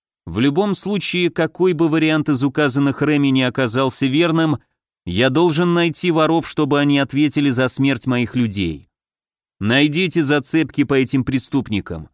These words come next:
Вечером жду подробного отчёта», коротко бросил я, отворачиваясь от разрушенного склада. «Как прикажете, господин». Склонился в поклоне боец и тут же начал отдавать распоряжения,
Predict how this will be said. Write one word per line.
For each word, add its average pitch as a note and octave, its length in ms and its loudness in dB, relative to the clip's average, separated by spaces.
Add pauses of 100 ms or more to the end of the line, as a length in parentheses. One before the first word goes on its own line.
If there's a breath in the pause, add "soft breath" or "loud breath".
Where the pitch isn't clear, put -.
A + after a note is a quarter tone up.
(320)
Вечером E3+ 560 2
жду D3 220 0
подробного D3 600 2
отчёта», G#2+ 600 -4 (140)
коротко C3+ 440 2
бросил D3 440 2
я, C3+ 180 2
отворачиваясь B2+ 760 0
от B2 140 -2
разрушенного A2+ 680 0
склада. E2 600 -6 (600)
«Как C3+ 260 0
прикажете, D#3+ 680 0
господин». F2+ 680 -4 (340)
Склонился F3 680 -2
в - 80 -8
поклоне D#3+ 460 0
боец D3+ 400 0
и D3 60 0
тут C#3 200 0
же C3 120 0
начал C#3 380 0
отдавать A#2+ 420 0
распоряжения, C3 920 -2